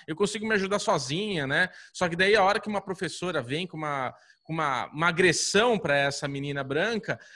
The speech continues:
aí a menina negra também, meu, se, tipo, "Caralho, né? Por que que ela tá." Então, assim, tem várias camadas ali, bem foda mesmo. E por isso que eu falei, né, Michel? E você também falou bem, quero saber do Alezinho. Mas, porra, não apareceu pra mim como uma sugestão. Eu fiquei meio,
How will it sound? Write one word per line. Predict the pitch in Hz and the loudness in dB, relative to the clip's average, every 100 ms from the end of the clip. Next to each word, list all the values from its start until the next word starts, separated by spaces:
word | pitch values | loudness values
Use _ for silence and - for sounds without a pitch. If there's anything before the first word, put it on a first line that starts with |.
| - | 0
aí | 139 175 | 4 4
a | 196 | 4
menina | 196 202 190 | 2 0 0
negra | 185 208 196 | 2 0 0
também, | 196 175 202 | -2 -2 -4
meu, | 196 202 | -2 -2
se, | 196 - | -4 -8
tipo, | 208 _ _ - _ | -12 _ _ -20 _
"Caralho, | - 143 147 165 127 | -4 0 2 2 0
né? | 143 | -2
Por | 135 | -2
que | 170 | -6
que | 175 | -2
ela | 185 | -2
tá." | 185 165 - - _ | 0 -2 -2 -16 _
Então, | 202 | 0
assim, | 208 180 | 0 0
tem | 160 196 | -2 -2
várias | 151 185 262 - | 4 4 4 2
camadas | - 175 143 160 175 135 117 | 0 0 2 2 2 0 -2
ali, | 113 147 196 | -4 -4 -6
bem | 120 160 277 | -4 -4 -4
foda | - 160 147 139 120 | -4 2 2 2 -2
mesmo. | 131 190 180 - - - - | -2 -2 -4 -10 -20 -20 -10
E | 156 | -2
por | 196 | 0
isso | 240 | 0
que | - | -2
eu | |
falei, | 254 240 185 175 | 0 2 4 2
né, | |
Michel? | 185 160 - 151 | 0 -2 2 2
E | |
você | 151 156 151 | 2 -2 -6
também | 160 151 151 131 | -6 -6 -6 -8
falou | - 147 | -6 -4
bem, | 139 131 160 214 - | -2 -2 -2 -6 -8
quero | 123 120 | -8 -8
saber | - 127 | -8 -6
do | 127 | -6
Alezinho. | 120 120 151 202 - - _ | -6 -6 -8 -10 -12 -20 _
Mas, | - 175 170 | -4 -2 -2
porra, | - 247 | 2 2
não | 208 | 4
apareceu | 226 240 240 233 269 | 2 2 2 2 0
pra | 277 254 | 0 -2
mim | 233 | -2
como | - 202 | 0 -2
uma | 185 | -2
sugestão. | 170 165 160 156 165 139 | -4 -4 -4 -2 -4 0
Eu | 165 | -2
fiquei | 170 214 220 | -2 -2 0
meio, | 220 226 233 | 2 4 2